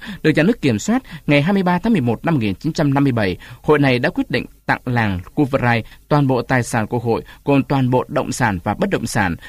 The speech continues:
và mong muốn được chuyển giao nhà bảo tàng cho một tổ chức quốc tế quản lý. Ngày hai mươi bảy tháng bảy năm một nghìn chín trăm năm mươi bảy, việc tiếp nhận nhà bảo tàng đã được ký kết. Tổ chức Thế giới vì phúc lợi của người mù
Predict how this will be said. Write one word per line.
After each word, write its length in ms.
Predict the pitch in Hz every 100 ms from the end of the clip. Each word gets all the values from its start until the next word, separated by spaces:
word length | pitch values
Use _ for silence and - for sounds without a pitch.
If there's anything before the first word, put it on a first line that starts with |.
| -
và 80 | 147
mong 180 | 190 196
muốn 220 | 160 233
được 180 | 180 -
chuyển 200 | 135 101
giao 200 | - 160
nhà 120 | 131
bảo 140 | 101
tàng 300 | 90 104 92
cho 160 | - 147
một 180 | 120 -
tổ 180 | 107 90
chức 200 | - -
quốc 140 | 220 -
tế 160 | 131 165
quản 180 | - 110 -
lý. 240 | 104 117 - _ _ _ _ _ _ _ _ _ _ _ _ _ _
Ngày 240 | 131 127 104
hai 160 | 113
mươi 80 | 143
bảy 160 | 120 92
tháng 160 | 170
bảy 200 | 139 92
năm 120 | 95 139
một 80 |
nghìn 140 | 104 185
chín 140 | 139
trăm 180 | 156 135
năm 100 | 131
mươi 80 | 123
bảy, 220 | 98 82 - - - -
việc 240 | 151 -
tiếp 120 | 277 -
nhận 180 | 143 -
nhà 180 | 127 117
bảo 140 | 110
tàng 280 | - 113 101
đã 100 | -
được 160 | 170 -
ký 120 | 143
kết. 220 | 151 214 233 - _ -
Tổ 100 | 156
chức 160 | 247
Thế 100 | 226
giới 340 | 220 170 214 277 - -
vì 220 | 143 127
phúc 280 | - 262 135
lợi 180 | 110
của 160 | - 120
người 100 | 113
mù 300 | 104 107 95